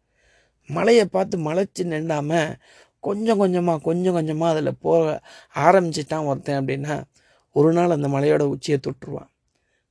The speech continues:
நம்மளுடைய வாழ்க்கையும் அப்படிதான். இந்த மேகங்கள் சொல்லித்தர பாடம் மாதிரி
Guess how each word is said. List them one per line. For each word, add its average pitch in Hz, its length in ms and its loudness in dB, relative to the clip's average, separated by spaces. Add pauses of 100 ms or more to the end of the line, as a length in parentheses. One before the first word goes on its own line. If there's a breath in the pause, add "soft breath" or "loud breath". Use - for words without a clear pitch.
நம்மளுடைய 143 460 -2
வாழ்க்கையும் 170 580 2
அப்படிதான். 147 320 -10 (920)
இந்த 135 220 -6
மேகங்கள் 202 640 4
சொல்லித்தர 180 500 2
பாடம் 165 420 0
மாதிரி 160 280 0